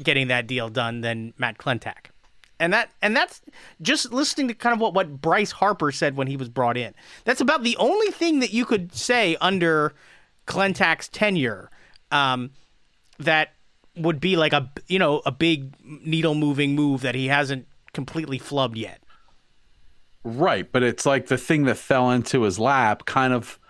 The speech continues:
Speaker 2: <clears throat> kind of like when Ruben Amaro was here and the whole Roy Halladay. But,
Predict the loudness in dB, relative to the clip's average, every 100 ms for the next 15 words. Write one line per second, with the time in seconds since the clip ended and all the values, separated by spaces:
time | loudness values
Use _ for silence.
0 | -20 _ _ _ _ -20 _ -12 -6 -4
1 | -4 -4 0 2 4 2 2 2 4 4
2 | 4 4 4 4 4 4 4 2 -2 -2
3 | 0 2 0 -2 -2 0 -2 -4 -2 -4
4 | 0 0 0 2 2 0 -2 -6 _ _
5 | _ _ _ _ -4 2 2 4 2 4
6 | 4 4 4 2 0 -2 -8 -20 _ _
7 | _ -20 _ _ _ -14 -10 0 2 2
8 | -2